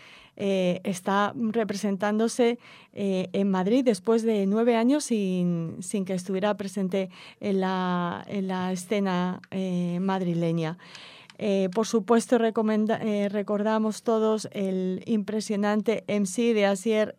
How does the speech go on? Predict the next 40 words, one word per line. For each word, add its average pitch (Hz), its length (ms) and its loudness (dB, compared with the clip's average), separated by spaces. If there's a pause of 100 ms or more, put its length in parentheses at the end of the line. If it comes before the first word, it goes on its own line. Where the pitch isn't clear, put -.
eh, 185 480 0
Ochaendía 214 920 0 (460)
y 214 380 2
La 196 180 2
Sal, 220 300 2
interpretada 208 580 0
por 196 140 -2
Natalia 233 400 0
Millán, 262 320 2
pero 220 160 0
ahora 233 180 2
son 240 240 0
Cristina 220 480 -2
Castaño. 220 600 0 (440)
Ya 196 180 -4
saben, 180 420 -2
seguro 202 320 -2
que 208 80 -4
muchos 202 260 -4
de 214 60 -6
ustedes 208 340 -4
la 190 140 -2
conocen 196 380 -2
por 185 140 -6
ser 196 200 -6
la, 180 340 0
mm, 185 320 -4
actriz 196 400 -4
que - 100 -6
interpreta 185 460 -4
a 196 180 -6
Judith 190 380 -2
en 185 220 -2
La 180 120 -4
que 185 120 -8
se 180 120 -8
avecina, 202 540 -4
la 180 160 -6
psicóloga, 214 560 -6 (280)
pelirroja. 190 560 -6